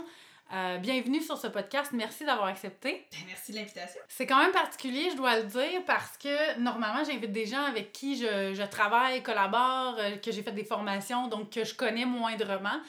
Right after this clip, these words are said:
Speaker 1: Euh, toi, comme on a dit avant de commencer l'entrevue, je t'ai découvert, euh, par l'entremise de, de tes clients à toi qui avaient que des bons mots, que des éloges sur tes services, euh, sur ce que t'apportais dans leur, euh,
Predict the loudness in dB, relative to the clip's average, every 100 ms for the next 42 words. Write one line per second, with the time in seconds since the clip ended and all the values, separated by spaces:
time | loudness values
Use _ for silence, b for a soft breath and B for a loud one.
0 | B B B -6 0 0 -2 0 4 4
1 | 4 -2 -2 -4 -4 -4 -4 -4 -2 -2
2 | -2 -4 -4 -4 -4 -6 -6 -4 -6 -6
3 | -8 -8 -6 -6 -6 -2 2 2 0 -2
4 | 0 -2 -2 -4 -4 -4 -4 -2 -2 -4
5 | -6 -8 -4 -4 -2 -2 0 -2 -2 -4
6 | -6 -2 -2 -2 -4 -4 -4 -4 -2 -4
7 | -4 -6 -8 B B B B -2 0 0
8 | 0 0 -2 -4 -6 -6 -4 -2 -2 -4
9 | -2 -4 -4 -6 -6 -8 -6 -4 -2 -2
10 | -6 -2 0 0 2 2 0 0 -2 -2
11 | -4